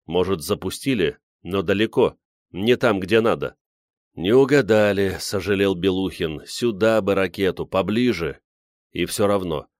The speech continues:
возникшая надежда, как добрый глоток спирта, разогрела кровь и погнала её быстрее,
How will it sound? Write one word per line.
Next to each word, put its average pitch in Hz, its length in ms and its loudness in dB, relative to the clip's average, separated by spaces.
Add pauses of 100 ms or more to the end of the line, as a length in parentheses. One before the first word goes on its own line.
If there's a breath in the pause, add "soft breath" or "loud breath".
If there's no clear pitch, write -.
(140)
возникшая 104 640 0
надежда, 98 520 -2
как 95 220 -2
добрый 98 320 2
глоток 90 420 -2
спирта, 117 600 0 (140)
разогрела 98 720 0
кровь 113 380 -2 (220)
и 95 100 -4
погнала 87 520 0
её 82 240 -2
быстрее, 92 680 -2